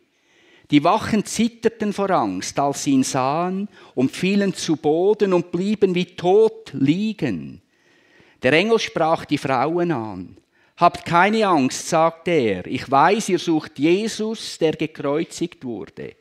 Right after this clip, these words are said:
Er ist nicht hier. Er ist von den Toten auferstanden, wie er gesagt hat. Kommt und seht, wo sein Leichnam gelegen hat.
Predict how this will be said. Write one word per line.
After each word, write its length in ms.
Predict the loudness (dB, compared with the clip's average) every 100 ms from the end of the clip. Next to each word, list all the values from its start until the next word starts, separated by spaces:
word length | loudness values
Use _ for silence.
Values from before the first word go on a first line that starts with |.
| _ _ _ _ -6
Er 140 | 2 4
ist 240 | 4 2
nicht 320 | 2 2 0
hier. 320 | 0 0 0 -4 -14 _ _ -20 -8
Er 120 | 0 2
ist 180 | 0
von 160 | 0 2
den 180 | 2 0
Toten 500 | 2 4 4 4 2
auferstanden, 1000 | 2 2 -2 -6 0 0 2 2 2 2
wie 120 | 2
er 100 | 2
gesagt 720 | 0 -2 -2 0 -2 -6 -10
hat. 500 | -10 -10 _ _ -20 _ _ -20
Kommt 480 | 0 4 4 2 0
und 220 | 0 0
seht, 480 | -2 2 2 2 -2
wo 80 | -6
sein 320 | -2 0 2
Leichnam 800 | 4 2 0 0 0 0 0 -4 -12 -14 -2
gelegen 580 | 2 2 2 0 -4
hat. 200 | -4 -10